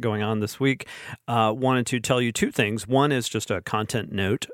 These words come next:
about this week's episode. Uh, we do, in the second half of the show, spend some time talking about suicide prevention. Uh, so if that's a topic, uh, while it's handled, I think, uh, very thoughtfully, and, um, y-, you know, it's, it's something that's not specifically negative, but if that's a topic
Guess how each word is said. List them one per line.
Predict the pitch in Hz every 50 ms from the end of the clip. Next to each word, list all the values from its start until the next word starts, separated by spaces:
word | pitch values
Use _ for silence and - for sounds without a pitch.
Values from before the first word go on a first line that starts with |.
| - -
about | 107 92 104 98 90
this | - 120 - -
week's | 123 - - -
episode. | 117 - - - 113 104 107 104 - - - - - - _ -
Uh, | - 113 110 107 104
we | 113 123
do, | 113 143 156 160
in | 156 127
the | 110 104
second | - 120 107 - 120 110
half | 113 107 101 104 -
of | 107
the | 117
show, | - - 117 110 127
spend | 131 - - 120 110
some | - 101 98
time | - 110 98 95
talking | 95 - 104 101 - - 104 98
about | 87 90 90 90
suicide | - 135 139 147 - 156 135 135 -
prevention. | - 135 123 135 131 131 - 160 160 185 - - - - - - - -
Uh, | 120 120 117 110
so | - - 127 120 120
if | 117 - -
that's | 131 127 120 - 131
a | 117
topic, | - - - 117 117 - 127 120 117 - - - - -
uh, | - 107 110 104
while | 104 110 107 110 107 107 110
it's | 107 -
handled, | - 117 110 113 113 117 113
I | 107 -
think, | - 117 107 - -
uh, | 113 98 98
very | 101 101 98 -
thoughtfully, | - 110 98 113 - - 123 117 113 113 -
and, | 95 101 101 98 95 98 95 95 - - -
um, | 101 98 95 95 95 92 95 - - - - - _
y-, | 147 123 117
you | 117 - - 123 117
know, | 110 104 104 101
it's, | 98 101 98 - - -
it's | - 101 107 - -
something | 117 104 - 110 104 101
that's | 98 98 92 90 - - - - - - _
not | 120 113 - -
specifically | - - 135 - - 170 196 - 139 139 135
negative, | 123 139 151 - 156 143 139 131
but | - 151 156
if | 151 -
that's | 151 143 -
a | - 131
topic | - - 107 104 - - - -